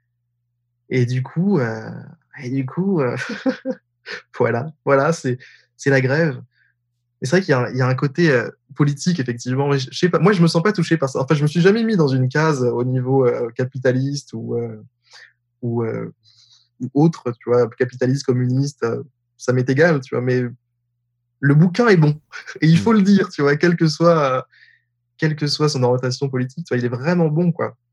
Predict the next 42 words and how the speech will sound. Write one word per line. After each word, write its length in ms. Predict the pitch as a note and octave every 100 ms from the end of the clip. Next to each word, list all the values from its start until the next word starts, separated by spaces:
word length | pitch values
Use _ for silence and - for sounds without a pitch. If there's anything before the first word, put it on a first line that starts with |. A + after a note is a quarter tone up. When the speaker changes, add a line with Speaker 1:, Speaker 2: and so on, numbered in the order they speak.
| -
Speaker 1:
L'histoire 440 | C#3+ - F3+ F3
est 100 | C3
bien 220 | B2 D#3+ F3
foutue. 580 | - - F#3+ F#3+ F#3 B2+
Je, 100 | C3
mec, 100 | E3+
je 100 | E3+
me 40 | D3+
levais 220 | E3+ F#3
la 120 | F3
nuit 340 | E3+ G3+ B3+ -
pour 140 | D3
le 80 | D3
lire, 240 | F3 B3
le 80 | D3+
truc. 240 | C3+ C3+ B2+ _ - - _ _ _
Je 120 | -
me, 260 | C#3+ C#3 C3+
je 100 | C3+
me 40 |
disais, « 180 | C#3 D#3
Putain, 320 | D#3 - G#3+ F3
il 80 |
faut 140 | C#3+ E3
que 60 |
je 80 | D3+
le 80 | F#3+
lise. 240 | A3 F3 - B2+
<laughs> 100 | -
Il 100 | E3
faut 120 | F3+
que 60 | E3+
j'aille 140 | D#3
un 80 | D#3
peu 140 | D#3
plus 140 | D#3+ D#3+
loin 160 | E3
dans 100 | D#3
l'histoire 420 | C3+ D3 E3 E3+ E3
parce 180 | C3+ -
que, 200 | C3+ C3
putain. » 300 | - -